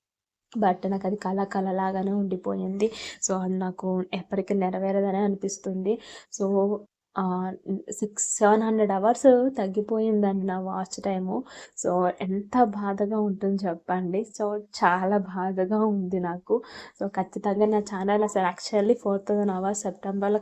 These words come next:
కంప్లీట్ అయిపోవాలి. సెప్ట-, అక్టోబర్ మొత్తం and నవంబర్ వచ్చేసింది, టెన్ డేస్ కావస్తుంది. ఫార్టీ డేస్ నుంచి డైలీ నా వాచ్ టైమ్ తగ్గిపోతూ ఉంటే అది నేను తీసుకోలేకపోతున్నాను. చాలా బాధ అవుతుంది. So ఇక్కడ ఇంకా ఫ్రైడే,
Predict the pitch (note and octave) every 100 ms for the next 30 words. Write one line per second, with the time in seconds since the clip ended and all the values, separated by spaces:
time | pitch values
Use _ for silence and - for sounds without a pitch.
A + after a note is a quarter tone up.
0 | G#3 G3 G3 G3+ F#3 F3 F#3+ F#3 F3 E3+
1 | A3 C4 - - - G3 - F3 - F#3
2 | - G3+ G3 F#3 F3+ F#3 - - G3+ F#3+
3 | F#3 F#3 F3+ F3+ F#3+ F#3+ G3 F#3+ F#3+ F#3+
4 | F#3+ F#3 F#3 F#3+ F#3 F3+ F#3 F#3+ F#3+ F#3
5 | F#3 - F#3+ F3+ G3+ C4 - - _ G3
6 | F#3+ F#3+ F#3 F#3+ G3+ A3 G#3 G3+ - G#3
7 | F#3 F3+ F#3+ G3 G#3 F#3+ F3+ F3 F3 -
8 | - G3 F#3+ F3+ F3+ G3 G#3 G3 G3 F#3
9 | F#3 F#3 G3 F#3+ F#3+ F#3 F#3+ F#3+ - G3
10 | G3+ G3+ G3 G3 F#3 F#3 F#3 F#3 F3+ F3+
11 | - - _ F#3 F#3 F3+ F3+ E3+ F3 F3
12 | F3 F3+ F3 F#3 G#3 - - - F#3+ F#3
13 | F#3 F#3 F#3 F#3 F#3 F#3 F#3 F#3 G3 F3+
14 | F3+ G3